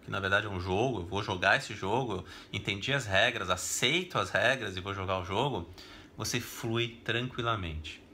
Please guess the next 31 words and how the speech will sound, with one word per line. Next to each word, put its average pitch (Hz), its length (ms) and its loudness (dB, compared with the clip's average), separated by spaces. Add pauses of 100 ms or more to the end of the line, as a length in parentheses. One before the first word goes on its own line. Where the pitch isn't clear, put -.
(680)
Quando 101 200 0
você 110 280 0
não 110 240 4
aceita 156 320 0
essas 131 260 0
regras 98 400 2
e 95 60 -6
você 95 320 -4
quer 95 140 -4
criar 101 460 6
suas 107 240 0
regras, 104 720 2 (680)
sofre, - 400 -4 (640)
né? 85 260 -2 (200)
Se - 100 -14
eu 80 40 -12
conseguir 90 300 -4
perceber, 95 760 0
assim, 90 300 -4
pelo 90 220 -6
que 87 100 -10
você - 140 -2
ouve, 135 420 0
né? 117 160 -4
Você - 140 -10
sente 117 440 -8
as 104 80 -8
dinâmicas 98 420 -4
que - 40 -14
estão - 160 -8
acontecendo. 104 720 -4